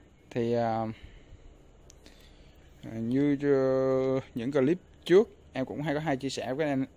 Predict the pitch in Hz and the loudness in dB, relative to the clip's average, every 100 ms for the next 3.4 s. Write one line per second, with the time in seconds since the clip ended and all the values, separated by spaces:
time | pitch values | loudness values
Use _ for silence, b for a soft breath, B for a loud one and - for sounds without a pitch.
0 | - 156 151 139 131 143 - - 113 110 | -10 -6 -2 -2 -2 -4 -10 -16 -8 -8
1 | - 131 135 131 147 180 - 110 123 139 | -4 -2 -2 0 2 0 0 -6 -4 -4
2 | 123 120 B B B B - 117 104 104 | -4 -6 B B B B -20 -12 -8 -6
3 | 104 104 104 | -6 -8 -8